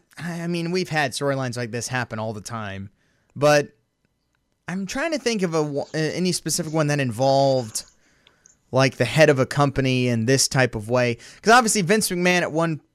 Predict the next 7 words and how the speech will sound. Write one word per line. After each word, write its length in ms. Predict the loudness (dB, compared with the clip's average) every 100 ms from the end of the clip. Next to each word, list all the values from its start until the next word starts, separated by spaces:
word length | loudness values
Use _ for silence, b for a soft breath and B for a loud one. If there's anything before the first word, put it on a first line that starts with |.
| _
point 320 | 0 2 0
of, 160 | -4 -8 _
in 180 | -6 -4
time, 480 | -2 0 0 -2 -6 _ _ _ _ _ _ _ _ _ _ -6
well, 480 | 2 2 2 -2 _ _ _ _ -6
it 240 | -2 -2
was 300 | -4 -6 -12